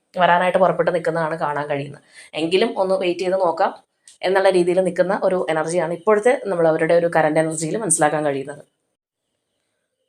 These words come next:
അപ്പൊ ഇനി സോഡിയക് സയൻസിലേക്ക് നമ്മൾ വരികയാണെന്നുണ്ടെങ്കിൽ ഇവിടെ നമുക്ക് കൂടുതലായിട്ടും ഫയർ സൈൻ, അതുപോലെ തന്നെ വാട്ടർ സൈൻസ് ആണ് കൂടുതലായിട്ടും കാണാനായിട്ട് കഴിയുന്നത്. എയർ സൈൻസ് നമുക്കിവിടെ ഒട്ടും തന്നെ കിട്ടിയിട്ടില്ല. ബാക്കി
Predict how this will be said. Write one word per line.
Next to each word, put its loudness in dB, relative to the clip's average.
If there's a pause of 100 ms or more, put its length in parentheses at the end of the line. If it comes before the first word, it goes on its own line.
(100)
അപ്പൊ -2
ഇനി -2
സോഡിയക് 0
സയൻസിലേക്ക് -2
നമ്മൾ -2
വരികയാണെന്നുണ്ടെങ്കിൽ -4
ഇവിടെ -2
നമുക്ക് -4
കൂടുതലായിട്ടും -6 (460)
ഫയർ -2
സൈൻ, -4
അതുപോലെ -4
തന്നെ -10 (200)
വാട്ടർ -2
സൈൻസ് -4
ആണ് -6
കൂടുതലായിട്ടും -4
കാണാനായിട്ട് -6
കഴിയുന്നത്. -6 (540)
എയർ -2
സൈൻസ് -2
നമുക്കിവിടെ -2
ഒട്ടും -2
തന്നെ 0
കിട്ടിയിട്ടില്ല. -4 (120)
ബാക്കി -6